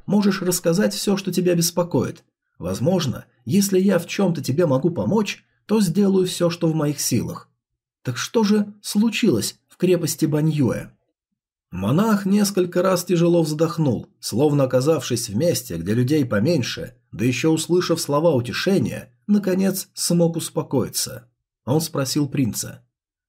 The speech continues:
"Ты разве никогда не слышал о ней?" Селянь ответил: "Почему же слышал? Крепость Баньюи построена посреди оазиса в пустыне. Ночью виды там исключительно прекрасные. Из одного такого ночного пейзажа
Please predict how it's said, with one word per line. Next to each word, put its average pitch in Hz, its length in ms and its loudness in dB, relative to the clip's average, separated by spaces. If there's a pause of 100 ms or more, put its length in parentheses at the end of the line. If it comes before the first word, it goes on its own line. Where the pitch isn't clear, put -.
(140)
"Ты 113 460 -2 (160)
разве 120 360 0
никогда 123 360 4
не 117 100 2
слышал 147 400 2
о 120 60 4
ней?" 107 360 0 (360)
Селянь 131 400 -2
ответил: 117 540 -6 (440)
"Почему 113 320 -2
же 123 140 -8
слышал? 151 640 -4 (240)
Крепость 175 480 -2
Баньюи 147 540 2
построена 190 680 0
посреди 170 460 0
оазиса 170 580 0
в 165 80 -10
пустыне. 113 680 -4 (300)
Ночью 123 480 0
виды 165 240 2
там 165 300 0 (120)
исключительно 185 800 0
прекрасные. 165 840 -2 (100)
Из 117 180 0
одного 147 360 2
такого 151 420 0
ночного 123 400 0
пейзажа 110 600 -2